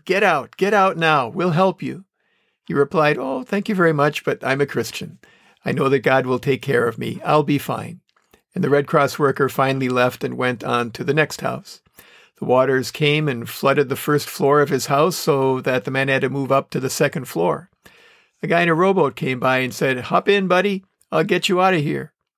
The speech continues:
"Oh, thank you," the man said, "but I'm a Christian. I know that God won't let anything harm me." The man in the rowboat finally went on to other houses. The waters continued to rise, and the man had to crawl out onto his roof.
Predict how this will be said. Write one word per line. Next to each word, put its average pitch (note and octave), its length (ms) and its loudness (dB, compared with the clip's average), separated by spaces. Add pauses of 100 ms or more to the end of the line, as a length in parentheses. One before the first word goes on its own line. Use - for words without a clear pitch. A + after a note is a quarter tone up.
(460)
"Oh, C4+ 200 0
thank E3+ 300 -2
you," C3+ 80 -2
the B2 100 -2
man B2+ 240 -4
said, C#3+ 340 -2
"but B2+ 200 0 (140)
I'm C3+ 200 -2
a D3 60 -2
Christian. D#3+ 500 -4 (360)
I C#3+ 100 0
know C#3+ 200 4
that D3 140 0
God C#3+ 260 4
won't C#3 260 0
let C#3 220 2
anything D3+ 440 0
harm C3 300 -4
me." B2+ 260 -10 (600)
The C#3+ 100 -6
man C3+ 160 0
in B2+ 80 -2
the B2 80 -6
rowboat C#3 480 2
finally C3 400 -2
went B2+ 240 -6
on B2 240 -4
to - 140 -4
other C#3+ 240 2
houses. C3 580 -6 (680)
The C#3+ 100 -8
waters D3 300 0
continued F#3 600 -2 (100)
to D3 120 -6
rise, C3+ 400 2
and C#3 120 -6
the C3 40 -4
man C#3 220 -2
had C#3+ 220 -4
to C3+ 60 -6
crawl D3 500 2
out C#3+ 400 0
onto C#3+ 340 -2
his C3 240 -8
roof. E3+ 460 -2